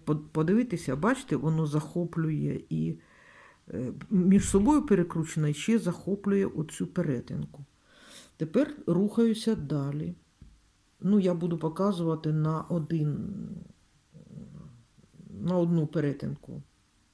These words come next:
а не на два. Рухаюся за годинниковою стрілкою, просто перейшла до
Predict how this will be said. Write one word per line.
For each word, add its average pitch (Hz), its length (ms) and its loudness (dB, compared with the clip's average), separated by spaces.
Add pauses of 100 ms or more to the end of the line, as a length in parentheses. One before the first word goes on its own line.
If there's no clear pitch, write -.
(240)
а 151 100 -4
не 147 160 0
на 143 140 -2
два. 127 380 -8 (640)
Рухаюся 220 720 4
за 180 240 2
годинниковою 160 840 2
стрілкою, 277 560 0
просто 208 460 0
перейшла 175 760 -2
до 190 500 -2